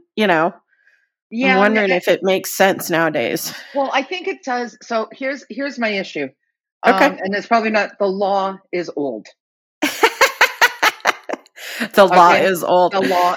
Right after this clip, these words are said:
Speaker 2: is old. So where we have to go and do one hundred percent, I, I don't know whether you, you've been following Hockey Canada.
Speaker 1: Mm-mm.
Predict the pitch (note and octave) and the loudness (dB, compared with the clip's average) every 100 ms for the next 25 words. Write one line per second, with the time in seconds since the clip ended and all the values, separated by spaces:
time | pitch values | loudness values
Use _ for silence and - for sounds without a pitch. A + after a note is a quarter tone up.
0 | - F#3 D#3+ - A#2 - _ _ _ G#3 | -4 -12 -10 -10 -10 -12 _ _ _ 2
1 | F#3 F3+ E3+ F#3+ F#3+ F#3 F#3 F3+ F#3 F#3 | 2 2 0 0 0 -4 -6 -6 -6 -6
2 | G3+ F3+ F3+ F3 E3+ E3+ D#3+ E3 E3 E3+ | -8 -2 -2 -2 -4 -6 -8 -10 -6 -6
3 | D3+ D#3+ F#3 G3+ G3+ G3 F#3+ E3+ F3 E3 | -6 -4 0 0 0 -4 -6 -4 0 0
4 | D#3 - _ _ - - - - D3 F3 | -2 -14 _ _ -20 -20 -20 -10 -2 -2
5 | F3 F3 F3+ F#3 E3+ E3+ E3+ E3 E3 E3+ | -2 -2 -4 -4 -6 -6 -4 -4 -4 -6
6 | D#3+ E3 E3 D#3+ D#3 D3+ _ - - E3 | -6 -6 -4 -4 -4 -8 _ -16 -6 -4
7 | D#3 D#3 C3+ E3 D#3+ D#3+ D#3 D3+ C#3+ - | -2 -4 -2 0 0 0 -4 -6 -8 -2
8 | F3 E3 D3 E3 D3+ D#3+ F#3 - _ _ | -2 -2 -4 -2 0 0 -2 -6 _ _
9 | _ _ _ _ - A3+ B3 F#3+ E3 | _ _ _ _ -2 0 0 -2 -4